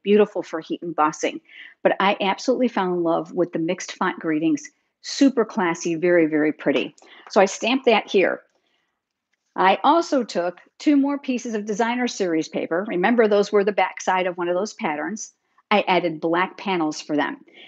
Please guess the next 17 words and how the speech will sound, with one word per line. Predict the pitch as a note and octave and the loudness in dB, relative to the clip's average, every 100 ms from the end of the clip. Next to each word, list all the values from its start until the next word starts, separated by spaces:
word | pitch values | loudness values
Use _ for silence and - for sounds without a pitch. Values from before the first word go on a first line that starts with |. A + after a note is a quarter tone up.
| _ | _
Now, | F#3 | -2
if | D#3+ | 2
you're | G#3 C4 | 4 4
thinking, | B3 G3+ F#3 F3 | 2 0 -2 0
"Oh | F#3+ F#3 | 0 2
my | G#3+ | 2
gosh, | C4+ A4 - | 2 0 -2
this | F#3 | -6
is | F#3 | -2
a | F3+ | 2
lot | F#3 G3+ | 4 2
of | |
cutting | - D#4+ F#4+ | 2 2 2
dimensions," | C#4+ G3+ D#3+ - D#3 D#3 - - - | 0 0 -2 -2 -4 -4 -8 -16 -6
don't | A3+ A3+ | -2 0
you | F#4 | 2
worry. | D#4 C#4 C#4 D4+ | 4 4 4 0